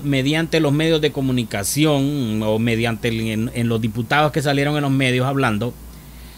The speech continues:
al pueblo hondureño le dijeron que eso iba a ser para las personas que habían sido perseguidas, que habían sido encarceladas injustamente, pero no dijeron que iban a liberar personas o que le iban a borrar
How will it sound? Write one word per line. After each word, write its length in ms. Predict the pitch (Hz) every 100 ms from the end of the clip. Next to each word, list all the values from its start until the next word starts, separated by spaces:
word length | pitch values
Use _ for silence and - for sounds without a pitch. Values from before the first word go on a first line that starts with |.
| - - - -
al 160 | 139
pueblo 320 | - 175 202
hondureño 420 | 196 180 175 180 180
le 80 |
dijeron 420 | 175 156 151 165 160
que 320 | 156 135 139
eso 500 | 143 170 165 160 139 - -
iba 220 | 147 160
a 40 |
ser 300 | 147 - 147
para 320 | 135 151 127 117
las 160 | 110
personas 500 | - 113 - 131 139
que 100 | 139
habían 280 | 123 127 127
sido 280 | 131 139 131
perseguidas, 880 | 123 110 117 104 127 151 160 147 - - - - - -
que 80 | 123
habían 240 | 123 127
sido 200 | 131 139
encarceladas 720 | 131 131 113 117 120 131 120
injustamente, 1040 | 123 107 135 - 113 135 170 156 160 151 - - - - - - - - -
pero 260 | 160 143
no 200 | 135 151
dijeron 460 | 175 165 170 175 170
que 160 | 151
iban 260 | 143 151 151
a 60 | 139
liberar 520 | 127 123 131 143 131 - - - -
personas 800 | 127 123 - 170 196 196 180 -
o 180 | 139 120
que 80 | 131
le 100 | 123
iban 240 | 139 156
a 60 | 139
borrar 400 | 127 127 143